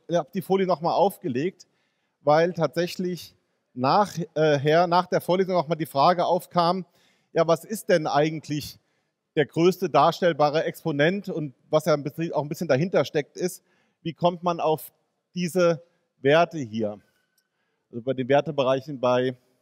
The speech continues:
den Gleitkommazahlen. Und die Antwort ist tatsächlich die, ähm, der höchste Exponent bei einer einfachen Präzision, also Float, Gleitkommazahl, ist zwei hoch hundertsiebenundzwanzig mal dann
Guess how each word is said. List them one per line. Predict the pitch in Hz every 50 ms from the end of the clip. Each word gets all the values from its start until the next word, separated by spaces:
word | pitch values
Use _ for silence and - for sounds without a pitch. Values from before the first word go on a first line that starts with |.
| _ _ _ _ _ -
den | 127 113
Gleitkommazahlen. | - 139 131 135 131 - - 131 117 110 - - - 107 92 92 98 92 _ _ _ _ _ _ _ _ _
Und | - 120
die | 117 110
Antwort | 143 170 175 180 190 185
ist | 185 - -
tatsächlich | 170 151 123 151 151 143 - 143 117 - -
die, | - 160 180 214 233 254 220 - _ _ _ _ _ _ _ _ _ _ _ -
ähm, | 156 156 160 165 165 165 156 - _
der | - 147 139 131
höchste | 147 196 233 233 - - - 175 113
Exponent | 170 - - - 156 143 131 135 147 175 214 240 - - - _
bei | 156 147 -
einer | - 156 170 170 156 156 151 143 127 - _ _ _ _ _
einfachen | - 135 156 196 214 - - 214 180 180 180
Präzision, | - 170 170 - 170 156 - - 170 180 185
also | 170 143 123 117
Float, | - - 143 143 151 185 208 214 - - _ _ _ _ _ _ _ _
Gleitkommazahl, | - 139 156 180 175 - - 160 147 135 120 - - - 107 110 110 180 214 - - _ _ _ _ _ _ _ _ _ _ _ _ _ _ _ _ _ _ _ _ _
ist | - 175 151 - - _ _ _ _ _ _
zwei | - - 147 151 170 185 170
hoch | 135 170 175 185 - -
hundertsiebenundzwanzig | 175 170 170 175 151 - - 170 180 170 175 165 156 127 - - 131 135 147 175 - - 240 247 - - - _ _ _ _ _ _ _
mal | 120 123 131 147 151
dann | 147 143 143 139 131